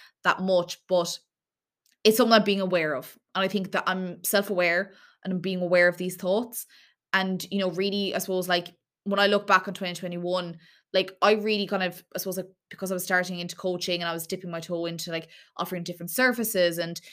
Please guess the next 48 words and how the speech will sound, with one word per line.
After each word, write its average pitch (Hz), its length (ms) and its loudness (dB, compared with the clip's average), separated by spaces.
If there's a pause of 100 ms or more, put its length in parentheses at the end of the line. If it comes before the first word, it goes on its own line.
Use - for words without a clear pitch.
(120)
you 190 80 -4
know, 185 60 2
what 175 200 2
programs 254 480 2
should 185 100 -4
I 175 140 2
offer, 170 460 0
et 160 140 -6
cetera, 180 300 -4
et 170 60 -12
cetera. 175 480 -4 (320)
And 202 80 4
obviously 208 420 4
right 190 200 2
now, 180 440 2
I 175 60 -2
feel, 175 420 -2 (160)
you 196 80 -8
know, 180 160 -2
a 180 60 -2
year 214 340 4 (220)
into 190 180 -8
coaching, 190 480 -4
I 185 140 -4
feel 185 200 0
like 180 140 -2
I've 175 320 0 (300)
kind 208 160 0
of 190 160 0
really 196 460 -2 (640)
chosen 220 440 2
my 185 100 4
values, 170 420 0
or 180 240 -4
my 180 100 -4
values 185 360 0
have 180 160 -4
really 180 240 -4
aligned 175 420 -2
with 170 220 -10
me 170 140 -6
and 170 100 -8
who 170 180 -6
I 165 60 -2
am 160 120 -4
as 156 80 -8
a 160 40 -14
coach. 185 460 -6